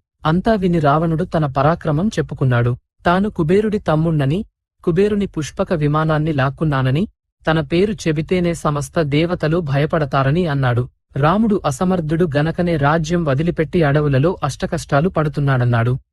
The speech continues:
"నీవు రాముడికి భయపడి నాతో వచ్చేయటానికి జంకుతున్నావేమో. నా వెంట ఉన్న నిన్ను రాముడేమీ చేయలేడు.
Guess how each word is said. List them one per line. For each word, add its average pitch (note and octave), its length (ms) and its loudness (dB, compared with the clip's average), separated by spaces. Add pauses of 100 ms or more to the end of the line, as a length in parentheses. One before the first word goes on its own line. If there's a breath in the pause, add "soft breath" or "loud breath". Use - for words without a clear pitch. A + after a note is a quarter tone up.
(160)
"నీవు F#3 260 2
రాముడికి F#3+ 460 0
భయపడి D#3+ 460 0
నాతో D#3+ 320 0
వచ్చేయటానికి D3 760 0
జంకుతున్నావేమో. C3 920 0 (340)
నా C#3+ 120 2
వెంట D3 300 0
ఉన్న E3 220 0
నిన్ను D3+ 280 2
రాముడేమీ D#3+ 580 0 (120)
చేయలేడు. B2+ 440 2